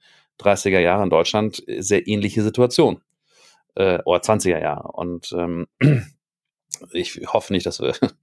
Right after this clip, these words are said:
ähnlich schlimme, äh, Entwicklungen, äh, entgegensehen. Aber d-, ich will nur beschreiben,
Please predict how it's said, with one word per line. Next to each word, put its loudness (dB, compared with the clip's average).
ähnlich 0
schlimme, 0
äh, -2
Entwicklungen, 2
äh, -2
entgegensehen. 0
Aber 2
d-, -6
ich -12
will 0
nur 0
beschreiben, 2